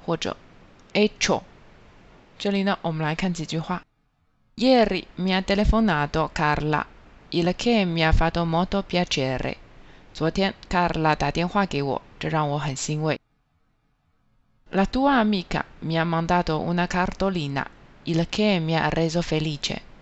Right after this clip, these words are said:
你的朋友给我寄了一张明信片，这使我很高兴。Ho saputo che morto il mio scrittore preferito.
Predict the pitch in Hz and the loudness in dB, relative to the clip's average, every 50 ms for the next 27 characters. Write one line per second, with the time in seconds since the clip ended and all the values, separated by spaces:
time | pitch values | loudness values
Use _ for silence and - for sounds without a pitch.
0 | - - - - - - - - - - - 180 170 165 165 - 170 165 185 202 | -20 -20 -20 -20 -20 -20 -20 -20 -14 -6 -4 -2 0 0 0 0 0 -2 0 2
1 | 196 180 170 165 170 170 160 147 - - 190 185 175 170 170 - - 196 196 185 | 0 0 0 -2 -2 -2 -2 -4 -4 -4 -2 0 0 0 0 -2 -2 -2 -2 -2
2 | 160 156 175 - 220 220 214 - 262 254 - - - - - - - 180 170 - | -2 -4 -4 -2 -2 -4 -4 -4 -6 -6 -8 -10 -20 -20 -18 -12 -8 -4 -4 -4
3 | 151 147 156 160 156 - - - 139 135 143 - - - - - - - - - | -2 -2 -2 -2 -2 -4 -4 -4 -4 -4 -4 -4 -8 -10 -10 -12 -18 -20 -20 -20
4 | - - - - - - - - - - - - _ - - - - - - _ | -20 -20 -20 -20 -20 -20 -20 -20 -20 -20 -20 -20 _ -20 -20 -20 -20 -20 -20 _
5 | _ - _ - 202 - - 233 - - 277 302 - - 190 170 - - 175 170 | _ -18 _ -4 -4 0 0 -2 -2 0 -2 -2 0 0 0 0 0 -2 -4 -4
6 | 165 - - - - - 185 196 208 220 220 214 214 - - 190 185 180 185 180 | -4 -4 -10 -18 -8 -4 -2 0 2 2 2 2 0 -2 -2 0 0 0 0 0
7 | 185 190 196 196 202 208 214 - - - 208 208 220 214 - 156 151 151 151 151 | -2 0 0 0 0 0 0 -2 -2 -2 -2 -2 -2 -2 -2 -2 -2 -2 -2 -2
8 | 156 - - 156 175 175 - - 180 180 185 190 175 156 - - - | -4 -4 -2 -2 -2 -2 0 0 0 0 0 -2 -4 -6 -6 -8 -10